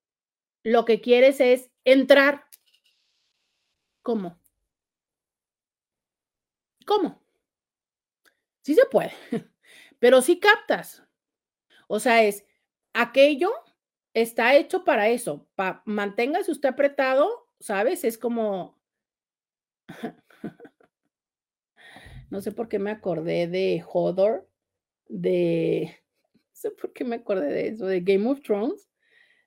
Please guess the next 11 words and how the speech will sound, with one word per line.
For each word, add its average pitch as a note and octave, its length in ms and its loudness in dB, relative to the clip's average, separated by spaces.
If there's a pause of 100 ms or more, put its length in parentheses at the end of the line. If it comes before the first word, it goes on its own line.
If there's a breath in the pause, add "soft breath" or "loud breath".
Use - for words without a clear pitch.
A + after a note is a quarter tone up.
(360)
que G#3+ 100 0
tengo G3 220 0
ahí A#3 140 2
mi A#3 120 -4
taza A#3+ 260 -6
de G#3+ 80 -6
Game F3+ 200 -6
of A3 140 -10
Thrones, E3+ 380 -10
por E3+ 160 -14
cierto. E3+ 360 -12